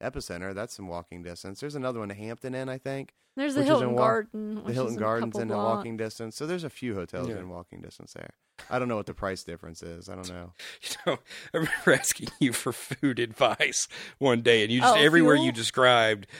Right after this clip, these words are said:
Speaker 3: you're like, "Yeah, but that's gonna be filled with horrible people," and you're like, "And if you go there, that's a horrible place." And I was just like, "I,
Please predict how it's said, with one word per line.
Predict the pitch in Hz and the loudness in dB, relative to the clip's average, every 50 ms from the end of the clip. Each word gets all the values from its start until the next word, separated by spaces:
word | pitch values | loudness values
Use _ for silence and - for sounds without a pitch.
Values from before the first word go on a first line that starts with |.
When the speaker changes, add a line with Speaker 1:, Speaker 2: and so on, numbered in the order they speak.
| - - - | -20 -12 0
Speaker 3:
you're | - 123 127 | 4 6 6
like, | 123 120 | 8 8
"Yeah, | 117 117 117 | 8 6 6
but | 113 117 110 95 - - - _ - | 6 2 -2 -4 -10 -20 -16 _ 2
that's | 117 123 123 - - | 6 6 6 4 2
gonna | - 120 110 | -2 -2 -2
be | 107 113 113 | 0 -2 -4
filled | 104 - 120 113 113 110 | -2 0 2 2 2 2
with | 110 107 104 | 2 0 2
horrible | 104 123 123 120 113 110 110 110 | 6 6 8 8 6 6 4 0
people," | 98 117 113 110 101 117 117 113 | 2 2 0 2 4 4 4 4
and | 113 117 | 4 2
you're | 123 139 160 - | 4 4 4 8
like, | - 202 160 | 6 6 6
"And | 160 156 | 4 0
if | 156 143 | 0 0
you | 160 | 2
go | 135 147 143 135 | 4 6 6 6
there, | 123 123 127 123 123 120 | 8 8 8 10 8 8
that's | 117 117 117 - - | 8 6 4 2 0
a | 110 | -2
horrible | 101 110 113 107 104 104 104 101 | 0 2 2 2 2 0 -2 -2
place." | 101 117 113 110 120 139 | 0 2 2 4 6 8
And | 143 | 8
I | 139 156 | 8 8
was | 156 160 165 | 8 4 -4
just | 175 147 - | -6 -4 -4
like, | 170 156 147 143 - | -4 -4 -4 -6 -6
"I, | - 170 170 165 | -4 -2 -2 -2